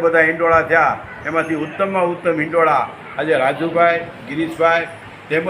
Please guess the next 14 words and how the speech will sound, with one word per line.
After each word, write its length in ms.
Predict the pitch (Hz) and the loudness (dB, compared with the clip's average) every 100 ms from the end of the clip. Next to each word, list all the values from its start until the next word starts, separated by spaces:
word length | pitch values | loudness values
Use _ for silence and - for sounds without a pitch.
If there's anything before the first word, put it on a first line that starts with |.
| 180 | -2
તેની 260 | 170 170 160 | -2 -4 0
સાથે 260 | 160 156 165 | 0 0 -2
જે 60 | 160 151 | -2 -2
બધા 260 | 165 156 160 - 165 165 151 | 0 2 0 -2 -6 -6 -6
નૈના 280 | 147 165 160 | -4 0 0
બહેનો 340 | 156 165 165 160 151 | 0 -2 0 -2 -4
કે 120 | - 143 127 | -8 -10 -6
જે 100 | 139 151 | -4 -2
બહેનો 220 | 151 160 156 | -2 -2 -2
હતા 360 | 156 175 139 110 - - - - - 123 113 123 | 0 2 0 0 -8 -16 -18 -18 -14 -12 -12 -8
મંડળના, 500 | 135 160 165 156 143 117 | -6 0 0 2 -2 -2
મહિલા 280 | 123 151 156 | -6 -2 -2
મંડળના 380 | 160 160 160 151 147 | -2 -6 -4 -4 -4
બહેનો, 240 | 156 139 | -6 -6